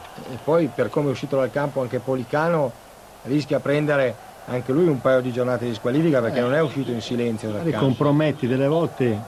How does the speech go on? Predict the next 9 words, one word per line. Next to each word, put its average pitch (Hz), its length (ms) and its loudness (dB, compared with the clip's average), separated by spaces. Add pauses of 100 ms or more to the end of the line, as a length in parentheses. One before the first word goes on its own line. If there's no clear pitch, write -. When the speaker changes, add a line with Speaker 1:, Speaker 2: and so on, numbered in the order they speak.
Speaker 2:
partite 151 500 0
e 117 60 2
campionati 123 680 0
per 113 180 0 (140)
dei 110 180 2
gesti 135 360 0
che 117 80 0
potresti 107 460 0
evitare. 107 440 0